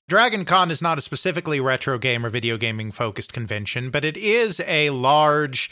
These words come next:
just overarching science fiction, fantasy, nerddom convention that encompasses a large variety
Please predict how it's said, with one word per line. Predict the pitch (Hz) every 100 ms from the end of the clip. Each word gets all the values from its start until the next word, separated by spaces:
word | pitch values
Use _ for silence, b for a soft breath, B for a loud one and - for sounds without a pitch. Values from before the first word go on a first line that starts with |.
| B
just | - 151 -
overarching | - 185 175 170 156 156 160 139 - 147 131 127
science | - 131 123 120 -
fiction, | 135 - - 120 113 110
fantasy, | - 123 110 110 - 117
nerddom | 110 107 101 107
convention | 101 113 117 113 - 120 107
that | 110 110 -
encompasses | 180 151 165 147 139 139 147
a | 139 120
large | 113 110 110 107 98
variety | - 113 110 107 107 104 101